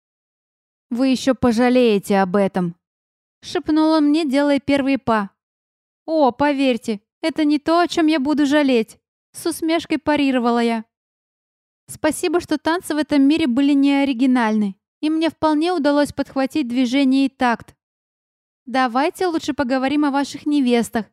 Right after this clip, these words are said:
Я подобрала парочку кандидатур". "Молчите, если не желаете, чтобы я с позором покинул вас посреди зала", тихо пригрозил Эриш.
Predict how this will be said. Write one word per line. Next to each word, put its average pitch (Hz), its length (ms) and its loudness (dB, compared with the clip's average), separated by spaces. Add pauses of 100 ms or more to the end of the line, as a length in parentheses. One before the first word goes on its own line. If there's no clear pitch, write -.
(300)
Я 285 180 0
подобрала 285 560 0
парочку 302 480 -4
кандидатур". 277 760 0 (1040)
"Молчите, 226 760 -2 (280)
если 226 340 2
не 220 180 2
желаете, 214 520 2
чтобы 214 320 -2
я 214 140 0
с - 60 -8
позором 220 520 2
покинул 240 480 0
вас 220 220 0
посреди 233 480 -2
зала", 202 460 0 (720)
тихо 320 300 -4
пригрозил 269 600 0
Эриш. 226 340 0